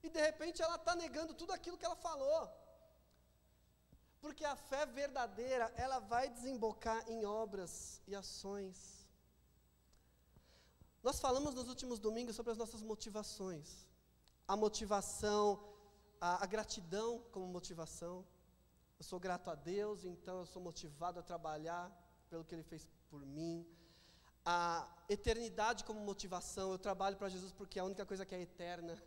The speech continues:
<laughs> senão tudo aqui vai acabar. É, então eu vou, estou com Jesus porque Ele é eterno, Ele ressuscitou.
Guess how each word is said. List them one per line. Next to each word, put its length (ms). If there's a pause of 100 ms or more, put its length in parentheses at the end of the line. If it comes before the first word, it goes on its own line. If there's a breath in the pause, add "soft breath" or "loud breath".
(160)
<laughs> 360
senão 240
tudo 240
aqui 160
vai 140
acabar. 580 (800 loud breath)
É, 160
então 300
eu 200
vou, 120
estou 240
com 120
Jesus 300
porque 360
Ele 120
é 80
eterno, 640
Ele 160
ressuscitou. 720